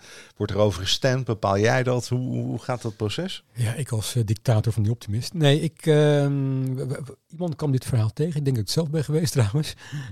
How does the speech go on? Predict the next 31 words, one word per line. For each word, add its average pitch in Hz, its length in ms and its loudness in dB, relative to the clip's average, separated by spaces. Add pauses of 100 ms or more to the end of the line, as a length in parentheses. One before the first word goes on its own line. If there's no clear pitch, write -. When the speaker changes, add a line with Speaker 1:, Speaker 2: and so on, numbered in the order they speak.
Speaker 2:
Eh, 123 140 0
w-, 131 420 -4
wij 131 140 2
scrollen 170 580 0
natuurlijk 131 480 0
over, 131 440 0
eh, 117 80 2 (240)
<laughs> 143 80 -2
over 117 160 -2
scrollen 139 320 0
gesproken. 110 420 0 (720)
Wij, 143 340 2
wij 135 160 2
spuren 151 720 0
ook 139 240 -2
de 117 100 4
wereld 143 260 -2
af 135 220 -6
naar 117 380 -2
optimistische 123 500 -2
berichten 117 580 -6
en 117 200 -6
ook 113 160 -8
naar 113 120 -4
wetenschappelijke 110 520 -8
publicaties 117 580 -4
op - 80 -20
het - 0 -
gebied - 220 -12
van 139 100 -12
optimisme. 120 480 -2